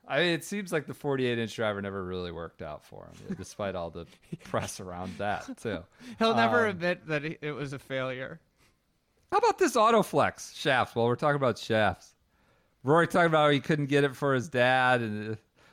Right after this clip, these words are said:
Speaker 1: well, like, yeah, this is the whole effing point. The pros don't play our game. They play with preferred lies. They play with backboards. They play with, uh, take embedded
Speaker 2: Special,
Speaker 1: ball from
Speaker 2: special golf
Speaker 1: anything.
Speaker 2: balls.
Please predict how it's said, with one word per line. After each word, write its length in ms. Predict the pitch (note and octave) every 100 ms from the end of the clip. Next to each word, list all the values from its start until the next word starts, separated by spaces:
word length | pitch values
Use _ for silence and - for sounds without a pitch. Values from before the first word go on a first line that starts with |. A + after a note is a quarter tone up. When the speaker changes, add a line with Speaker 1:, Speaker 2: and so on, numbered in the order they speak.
| -
Speaker 1:
well, 180 | G#3+
like, 180 | G#3+ G3 -
yeah, 380 | F#3+ A#3 C4 C#3 - _ _ _ _ _
this 260 | G#3+ C4+ -
is 140 | A#3+
the 120 | -
whole 380 | G3+ A#3 A#3 A#3
effing 460 | G#3 A3 G#3+ G#3+ G3+
point. 440 | - A#3+ B3+ E3 - _ -
The 80 | G3+
pros 420 | F#3 A#3 B3 B3+
don't 280 | - B3+ A#3+
play 400 | - F3+ A#3 G#3+
our 240 | F3+ G3+
game. 500 | F#3 D3 G#3 A#3 C#3
They 140 | A#2 G3+
play 320 | - G3+ A3
with 280 | G#3+ G3 _
preferred 500 | - F#3 G#3+ A3+ F3
lies. 440 | F#3+ A3 F#3+ B2 - _ -
They 140 | F#3+
play 220 | - A3
with 180 | A3+ F3
backboards. 760 | F#3 G#3 A3+ - A#3 A#2 F#3+ _ _ _
They 140 | - G3+
play 280 | - A3 A3+
with, 260 | A3 G#3+ F3
uh, 260 | F#3 F3 E3 _
take 240 | - G#3
embedded 280 | A#3 B3 A3+
Speaker 2:
Special, 140 | A#3+ B3+
Speaker 1:
ball 200 | G3+ A3+
from 220 | A#3 C4
Speaker 2:
special 240 | G3 G3
golf 300 | A3+ B3+ D4
Speaker 1:
anything. 120 | F#3 D#3+
Speaker 2:
balls. 360 | D#3 B2 -